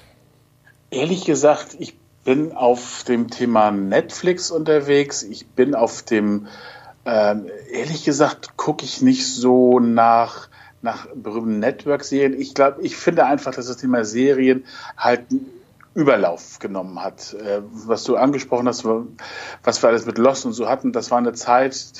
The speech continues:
<laughs> die gute alte Zeit, als wir noch Serien, ähm, vereinzelt dann, dann im Network hatten. Aber jetzt haben wir mit, mit, mit ganzen Streaming-Diensten, die sich darauf spezialisiert haben,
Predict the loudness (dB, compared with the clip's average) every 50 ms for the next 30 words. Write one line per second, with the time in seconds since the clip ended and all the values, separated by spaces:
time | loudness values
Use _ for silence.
0 | -10 -10 -10 -10 _ _ -20 -20 -16 -12 -12 -10 -8 -6 -4 -4 -2 -4 -6 -8
1 | -10 -6 -2 0 0 0 0 -4 -12 -12 -12 -12 -4 0 0 0 0 2 2 2
2 | 2 2 0 2 4 4 6 6 6 4 4 4 2 0 -2 -6 -12 -20 -20 -20
3 | _ _ 0 4 6 6 6 6 4 2 2 0 -2 -4 -8 -12 -12 -14 -16 -8
4 | -4 -2 -2 0 0 0 -2 -2 -2 -4 -6 -6 -2 0 2 2 2 0 0 0
5 | 0 0 2 2 2 0 0 0 0 0 0 0 -2 -6 -8 -6 -8 -10 -8 -6
6 | -4 -2 -2 -4 -4 -6 -4 0 2 2 2 2 0 -6 -20 -20 -20 _ _ -6
7 | -6 -6 -8 -6 -4 -4 -4 -2 -2 -4 -2 0 0 0 0 0 -2 -4 -4 -4
8 | -4 -2 2 2 4 4 4 2 0 2 2 2 2 0 -2 -2 -2 -2 -2 -2
9 | -4 -4 -6 -2 0 2 4 4 4 2 2 -2 -8 -12 -10 -10 -10 -8 -6 -6
10 | -6 -6 -4 -4 -6 -6 -4 -2 0 0 0 0 -2 -8